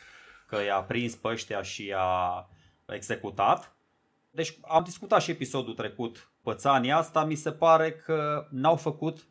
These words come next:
nimic greșit senatorii la chestia asta. În alte situații i-aș fi acuzat, aș fi spus că avea dreptate. Acum, eu cred că nu și-au depășit absolut deloc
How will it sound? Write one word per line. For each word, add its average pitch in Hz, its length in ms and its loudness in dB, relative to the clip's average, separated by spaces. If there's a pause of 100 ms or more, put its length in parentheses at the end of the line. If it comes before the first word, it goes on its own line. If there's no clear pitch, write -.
(320)
nimic 151 540 -2
greșit 120 420 -6
senatorii 107 520 -4
la 101 120 -4
chestia 98 340 -12
asta. - 200 -16
În 143 160 -4
alte 185 360 2
situații 165 680 -4
i-aș 165 240 -2
fi 139 140 -4
acuzat, 131 720 0 (380)
aș 160 220 2
fi 143 100 -8
spus 143 240 -6
că - 80 -4
avea 135 200 0
dreptate. 127 640 -2
Acum, 147 380 -2 (1300)
eu 139 200 -2
cred 160 320 2
că 156 320 2 (420)
nu 143 300 -2
și-au 139 320 2
depășit 127 520 -4
absolut 123 500 -2
deloc 110 540 -6